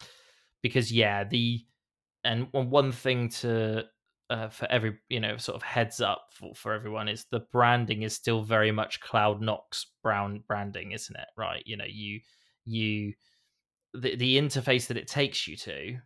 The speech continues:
is not, you know, it doesn't feel like Portal, does it? It's, it's, it's, it's a different, like, U I, and it's, it's, you know,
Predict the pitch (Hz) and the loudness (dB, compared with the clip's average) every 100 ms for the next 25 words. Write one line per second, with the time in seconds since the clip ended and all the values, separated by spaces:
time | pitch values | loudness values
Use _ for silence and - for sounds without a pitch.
0 | - 123 107 123 127 123 - - _ _ | -8 -6 -2 2 2 0 -4 -14 _ _
1 | - 127 113 85 117 127 127 - - 135 | -12 -4 -4 -2 0 0 0 -10 -8 0
2 | 120 110 107 101 - - 110 107 - 101 | 2 2 -2 -4 -6 -6 -6 -6 -10 -10
3 | 117 107 92 - 117 110 - - 110 - | -10 -6 -8 -8 -10 -10 -10 -10 -12 -12
4 | - 107 - 90 - 113 123 117 - 104 | -10 -10 -8 -8 -8 -2 0 0 -4 -10
5 | 101 - 104 120 - 156 113 107 104 101 | -10 -8 -8 -8 -14 -8 -6 -2 0 0
6 | 104 107 95 - - - - 101 - - | -2 -6 -10 -12 -12 -12 -12 -12 -10 -10
7 | - 107 98 | -10 -10 -10